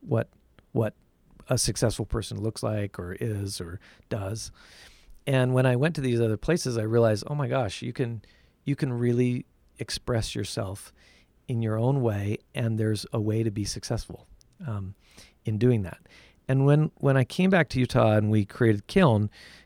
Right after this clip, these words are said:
you know, Lee Radford and Andrew Redpath, um, my co-founders are both, Lee is from London, still based in London. So our creative team is out of London. And Andrew Redpath and I actually met on, uh, Mont Blanc in Chamonix, <laughs> France.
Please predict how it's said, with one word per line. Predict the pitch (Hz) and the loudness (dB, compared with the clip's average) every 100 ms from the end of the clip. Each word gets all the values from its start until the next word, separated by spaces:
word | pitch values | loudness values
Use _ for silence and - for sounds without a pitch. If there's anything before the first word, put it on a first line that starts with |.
| - | -2
you | 117 | 0
know, | |
Lee | 107 127 | 4 4
Radford | 123 117 117 - 113 | 6 6 4 4 2
and | 104 113 | 2 0
Andrew | 110 110 110 | 0 2 2
Redpath, | 110 117 - 98 95 - - | 4 6 6 4 0 -4 -6
um, | 117 107 104 | -2 0 0
my | 107 | -2
co-founders | 101 127 131 110 104 | 2 2 4 4 2
are | 101 | 0
both, | 104 113 - | 4 2 2
Lee | - 123 117 131 | -6 2 6 8
is | 120 | 6
from | - 127 | 2 2
London, | 107 98 123 185 180 | 4 4 2 0 -4
still | - - 117 | -4 0 2
based | 110 101 - | 2 0 0
in | 104 | -2
London. | 92 87 101 147 - - - | -2 -2 -2 -4 -8 -20 -20
So | - 110 | 0 0
our | |
creative | - 107 104 104 | 4 4 4 2
team | - 104 | 0 2
is | 95 | 2
out | 98 90 | 0 0
of | |
London. | 98 95 101 110 | 0 0 2 4
And | 107 101 - - - | 2 0 -6 -20 0
Andrew | 127 131 123 | 6 8 10
Redpath | 123 123 117 - | 10 10 8 6
and | 110 | 6
I | 107 | 6
actually | 104 - 104 | 6 4 4
met | 107 104 - - | 4 2 -2 -2
on, | 117 107 104 | 0 2 2
uh, | 104 98 185 | 0 0 0
Mont | 120 110 127 | 2 2 4
Blanc | 123 107 120 - | 4 6 4 0
in | - 101 | -2 -2
Chamonix, | - 120 120 113 127 - - - | 2 4 6 8 6 4 -6 -20
<laughs> | - - | -20 2
France. | 135 160 156 - | 8 10 8 4